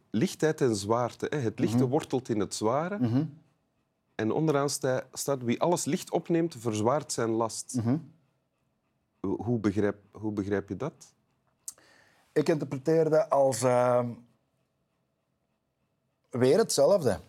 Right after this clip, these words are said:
Speaker 2: Je mocht, je mocht ook niet voorbij gaan aan de dingen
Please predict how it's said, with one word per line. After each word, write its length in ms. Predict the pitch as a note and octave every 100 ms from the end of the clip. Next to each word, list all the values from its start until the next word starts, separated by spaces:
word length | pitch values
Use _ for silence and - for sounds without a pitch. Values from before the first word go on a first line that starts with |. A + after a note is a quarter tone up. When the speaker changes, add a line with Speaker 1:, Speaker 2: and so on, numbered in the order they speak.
| _ _ _ _ _ _ _
Speaker 2:
Je 140 | - B2
mocht, 320 | C3+ - -
je 100 | A2+
mocht 440 | A#2+ B2+ - - - _ _ _ _
ook 240 | C3 -
niet 160 | C#3 B2
voorbij 460 | A2 G#2 A2+ C3 F3
gaan 200 | C3 A2
aan 140 | G#2
de 100 | G2+
dingen 400 | G2 G2+ G2 G2+